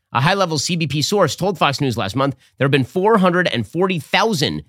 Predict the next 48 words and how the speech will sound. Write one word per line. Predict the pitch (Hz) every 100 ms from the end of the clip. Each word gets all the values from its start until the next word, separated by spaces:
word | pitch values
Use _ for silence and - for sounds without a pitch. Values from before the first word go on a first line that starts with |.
| _
known | - 143 185 214
gotaways | 175 160 180 98 58 - -
since | - 156
the | 143
fiscal | 180 190 185 156
year | 151
began | 156 135 143
in | 143
October. | 131 - 170 123 80 - _ _ _ _ _ _
Almost | 143 156 -
half | 190 175
a | 160
million | 156 185 190
people | 165 175 113
are | 117
known | 139 151
gotaways, | 139 135 98 80
meaning | 123 127 123 _ _ -
not | 151 175
people | 165 151
who | 131 120
were | 113 98 _
captured | 151 139 139
by | 123
Border | 104 127
Patrol | 123 - 113 110 - _ -
and | 104
then | 113 110
we | 98 82 -
release | 110 143 165 -
them | 147 127 131 - _ _
with | 95 98
a, | 98 -
with | 95 -
a | 78 78
date | 87 143 143
for | 127
them | 110
to | 107
come | 117
back | 104 95
to | -
court | 165 156 127
to |
make | 92 87
an |
asylum | 95 151 147
claim. | 139 143